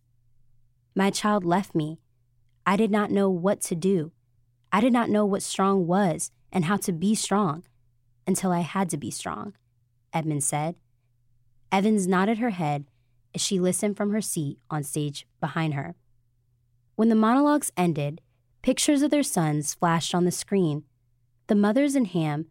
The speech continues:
stood in a circle as they spoke each of their sons' names aloud and poured water into a plant, symbolizing their flowing pain. They leaned on one another's shoulders, with Evans in the center.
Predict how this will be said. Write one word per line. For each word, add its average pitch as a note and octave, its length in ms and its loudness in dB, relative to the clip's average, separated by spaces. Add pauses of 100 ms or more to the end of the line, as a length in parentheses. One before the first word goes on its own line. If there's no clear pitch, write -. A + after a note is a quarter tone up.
stood - 300 0
in B3+ 80 4
a B3+ 60 2
circle D3+ 500 -2 (380)
as F#3+ 120 0
they G3+ 120 2
spoke F#3+ 340 -2
each G#3+ 200 -2
of B3 60 0
their C4 120 4
sons' G#3+ 360 0
names G3 240 2
aloud C#3+ 440 0 (360)
and F3+ 140 0
poured G#3 320 0
water D#3 240 2
into D3+ 260 -4
a D#3 60 -2
plant, D#3+ 380 -2 (580)
symbolizing D#3+ 760 2
their D3 140 -2
flowing D#3+ 380 0
pain. D3 360 -6 (960)
They G3+ 160 2
leaned A#3+ 320 4
on B3 140 2
one A#3 100 2
another's A3 360 2
shoulders, D3 580 -2 (380)
with F#3 200 -4
Evans F#3 320 2
in F#3 80 2
the F#3+ 80 2
center. F#3 500 -2